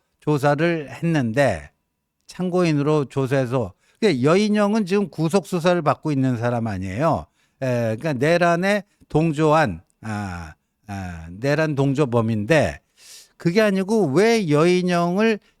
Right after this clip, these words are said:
참고인으로 소환해서 조사를 받았는가? 이 국회의 계엄 해제 표결 방해 관련해서 참고인으로 불러서 조사를 했다라는 건데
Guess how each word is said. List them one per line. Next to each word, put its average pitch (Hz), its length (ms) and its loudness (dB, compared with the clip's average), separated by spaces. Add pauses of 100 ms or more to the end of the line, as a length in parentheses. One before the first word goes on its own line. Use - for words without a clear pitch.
참고인으로 202 1160 0
소환해서 185 880 0 (240)
조사를 160 640 0
받았는가? 127 1080 -2 (400)
이 214 320 2
국회의 185 540 0
계엄 190 440 0
해제 180 220 -2
표결 185 380 -2
방해 180 480 0 (300)
관련해서 214 920 2
참고인으로 190 960 0 (260)
불러서 156 500 0
조사를 127 460 -2
했다라는 120 560 -4
건데 110 580 0